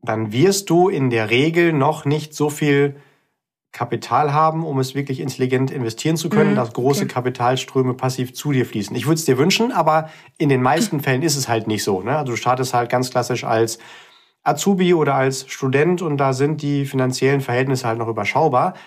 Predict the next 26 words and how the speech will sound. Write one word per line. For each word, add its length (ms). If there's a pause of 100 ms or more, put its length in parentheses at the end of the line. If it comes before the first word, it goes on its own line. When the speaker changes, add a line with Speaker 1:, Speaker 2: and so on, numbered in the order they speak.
(260)
Speaker 1:
Aber 520
was 180
du 80
da 140
machen 260
kannst, 460 (540)
den 140
Grundstein 600
dafür 300
legen, 480 (420)
dass 160
sich 140
das 180
bald 220
ändert. 360
Und 260
bald, 260
das 120
ist 100
natürlich 260
jetzt 120
nicht 140
ein 80
halbes 220
Jahr 100
später, 400